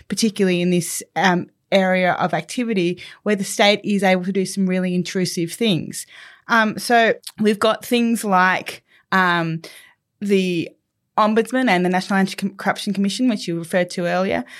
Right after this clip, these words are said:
But the really big three, um, forms of oversight mechanisms that we typically talk about when we're talking about Australian national security are the in-,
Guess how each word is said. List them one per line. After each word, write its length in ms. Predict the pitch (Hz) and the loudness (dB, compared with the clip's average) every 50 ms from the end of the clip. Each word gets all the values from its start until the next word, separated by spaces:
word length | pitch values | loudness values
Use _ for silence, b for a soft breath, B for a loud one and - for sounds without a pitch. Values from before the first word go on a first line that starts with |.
| B B B | B B B
But 160 | - 190 190 | 2 2 4
the 120 | 233 233 | 4 2
really 320 | 233 254 269 277 277 262 226 | 4 4 2 2 2 0 0
big 240 | 233 247 220 196 | 0 -2 -2 -2
three, 680 | - - - 233 214 226 226 226 233 233 226 226 226 - - - | -4 -8 -10 -4 0 2 2 2 2 2 0 -2 -4 -4 -2 0
um, 240 | 202 196 185 190 | 2 2 2 0
forms 360 | 190 190 - 202 196 196 190 190 | -2 -2 0 0 2 2 0 2
of 60 | 190 | 2
oversight 500 | 185 190 185 190 190 - 196 175 - - | 2 2 2 0 -2 0 0 0 0 0
mechanisms 640 | 185 185 180 208 196 180 180 180 185 175 170 170 170 | -2 -2 -2 -2 -2 -2 -2 -2 -4 -4 -4 -4 -4
that 160 | - 165 - | -6 -6 -4
we 80 | 165 170 | -4 -6
typically 420 | 165 - 254 254 254 240 - 202 | -4 -4 -4 -4 -2 -2 -2 -2
talk 280 | 196 - 202 185 185 190 | -2 0 -2 -2 -2 -2
about 260 | 170 180 165 - - | -2 -2 0 0 -2
when 80 | 165 170 | -2 -4
we're 80 | 170 | -6
talking 240 | 170 - 175 165 170 | -4 -6 -6 -6 -6
about 160 | 175 175 - | -6 -6 -6
Australian 320 | 170 - - 185 170 170 165 | -6 -4 -2 0 0 0 0
national 220 | 170 165 - 185 | -2 -6 -8 -8
security 640 | - - - - - 185 180 180 170 170 170 170 B B B B B B B - | -10 -10 -8 -6 -4 -2 -2 -2 -2 -2 -4 -6 B B B B B B B 2
are 340 | 185 180 175 175 170 170 170 B B B B B | 4 6 6 6 4 2 0 B B B B B
the 160 | 208 202 143 202 | -2 0 0 0
in-, 180 | 220 - - | 0 -2 -2